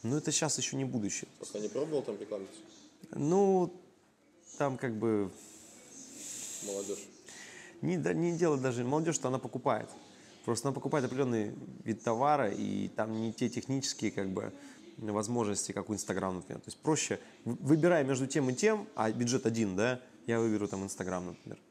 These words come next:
Speaker 2: Более понятно.
Speaker 1: Ну, конечно. То есть формат сторис, он, ну, там, занял уже настолько, что лента уже неинтересна. То есть в ленте уже подавать рекламу.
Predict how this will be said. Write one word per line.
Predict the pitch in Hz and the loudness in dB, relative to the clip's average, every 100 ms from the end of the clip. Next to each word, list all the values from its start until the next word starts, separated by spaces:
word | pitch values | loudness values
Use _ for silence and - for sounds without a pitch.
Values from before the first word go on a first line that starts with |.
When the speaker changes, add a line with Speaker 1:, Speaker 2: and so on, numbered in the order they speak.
| - | -20
Speaker 2:
Более | 107 113 110 | -6 -4 -2
понятно. | 110 101 - - | -4 -6 -6 0
Speaker 1:
Ну, | 165 | 0
конечно. | 160 131 107 - - - - - | 2 2 0 -4 -10 -18 -8 2
То | |
есть | 123 - | 2 4
формат | 160 175 151 | 2 2 0
сторис, | - 185 135 - | 2 4 4 2
он, | 101 101 | 0 0
ну, | 98 | -2
там, | 101 - | -4 -6
занял | 101 127 127 101 | -2 0 2 0
уже | 98 101 | 0 0
настолько, | 101 - 143 107 - | 0 0 0 -2 -6
что | - | 0
лента | 110 113 | 0 2
уже | 95 101 | -2 -2
неинтересна. | 98 92 98 95 - - | -4 -4 -4 -4 -6 -10
То | - - - - - | -20 -20 -20 -20 -14
есть | - | -4
в | 101 | 2
ленте | 123 120 101 | 2 2 0
уже | 95 | -2
подавать | 107 95 98 104 - | -2 0 0 0 -2
рекламу. | - 107 101 92 | -2 0 0 -2